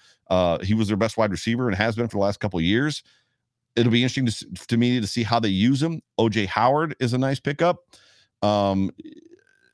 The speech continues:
the Achilles injury, when you rupture an Achilles, it's a kiss of death for N F L players a lot of times. So he may never be the player he was when he was a first round draft pick, but I'm excited to see him.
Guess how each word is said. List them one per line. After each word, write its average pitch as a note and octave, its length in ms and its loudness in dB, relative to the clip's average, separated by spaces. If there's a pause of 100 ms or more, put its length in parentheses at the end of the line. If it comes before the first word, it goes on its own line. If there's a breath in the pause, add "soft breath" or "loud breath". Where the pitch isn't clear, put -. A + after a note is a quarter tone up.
(160)
the A#2+ 160 2
Achilles C#3 420 0
injury, C#3 360 0
when C3+ 120 0
you G#2 80 0
rupture A#2 240 -2
an A#2+ 60 -2
Achilles, A#2+ 380 -2
it's F#2+ 100 -10
a A2+ 60 -14
kiss B2 200 -6
of A#2+ 60 -4
death B2 200 -2
for C3 120 -6
N C3+ 80 0
F C3 100 -2
L C3 60 -2
players C3+ 300 -2
a - 20 -8
lot C3+ 160 0
of C3 60 -12
times. C#3 280 -2
So G#2 100 -4
he A2+ 120 2
may A#2 140 2
never B2 280 2
be A#2+ 120 0
the A#2 100 -4
player A#2 300 -2
he A2 120 0
was A#2 380 2
when A2+ 100 -2
he A2 80 2
was G#2+ 120 -2
a G2 40 -2
first A2 240 -6
round G#2+ 160 -4
draft A2+ 280 -2
pick, B2+ 180 -4
but A2 100 -4
I'm G#2+ 80 -2
excited A2+ 320 -2
to A2 60 -4
see A2 180 -4
him. B2 340 0